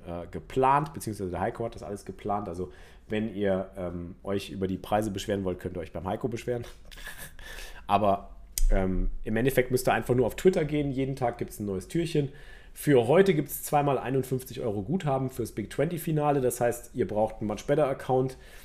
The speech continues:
Ich werd dann zwei, oder beziehungsweise der Flo wird zwei Leute auslosen, die dieses einundfünfzig Euro Guthaben bekommen und die dann mit dem einundfünfzig Euro Guthaben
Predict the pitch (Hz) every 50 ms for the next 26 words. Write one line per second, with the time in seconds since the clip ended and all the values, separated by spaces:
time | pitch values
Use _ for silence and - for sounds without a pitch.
0 | - - - - 131 113 - - 123 - 120 117 107 - - - - 123 117 123
1 | 135 143 143 139 - - - - 123 117 107 92 101 110 - 147 139 127 120 117
2 | 113 110 101 - - - - 135 135 151 165 180 185 190 196 - - - - 117
3 | 104 104 120 117 113 - - - - - - - - 117 113 117 127 135 131 127
4 | 127 127 123 127 - - - 90 104 131 147 151 - 147 143 151 160 160 151 160
5 | 160 165 165 - - - - - - - - - - - - - - - - -
6 | - - - - - 123 117 123 127 113 113 - - - 117 135 143 127 - 135
7 | 120 - - - 120 101 98 95 101 104 - 101 92 90 90 82 95 - - -
8 | 131 156 190 226 254 - - - - - - - - - - - 156 151 151 151
9 | 127 110 127 120 139 143 131 113 123 101 - - 113 143 180 175 147 165 160 156
10 | - 151 139 123 107 - 127 160 185 - 156 156 147 147 143 147 143